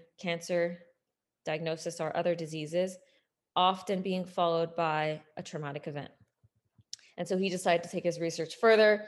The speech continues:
pursuing the hypothesis that all bodily events are controlled from the brain. He analyzed his patients' brain scans and compared them with their medical records. And he discovered that every disease, not just cancer, is controlled from its own specific area in the brain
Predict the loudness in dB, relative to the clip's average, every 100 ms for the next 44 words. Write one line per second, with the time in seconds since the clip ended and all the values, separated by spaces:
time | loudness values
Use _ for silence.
0 | -14 -12 -4 -2 -2 -4 -2 -4 -6 -10
1 | -8 -4 -2 -2 0 0 2 0 2 0
2 | -2 -6 -8 -14 -12 -10 -10 -12 -2 2
3 | 2 2 -2 -14 _ _ -6 -2 -2 0
4 | -2 -4 -10 -8 -6 -6 -10 -6 -6 -6
5 | -8 -6 -6 -8 -10 -12 -12 -10 -8 -8
6 | -8 -6 -6 -2 -2 0 0 0 0 -2
7 | -4 -18 -20 -20 _ 0 2 4 2 2
8 | 4 4 4 2 2 0 0 -2 -4 -4
9 | -4 -4 -6 -6 -10 -8 -8 -6 -4 -4
10 | -4 -10 _ _ -10 -6 -6 -2 0 0
11 | -2 -4 -4 -6 -8 -12 -12 -8 -4 -2
12 | -2 -2 2 4 6 4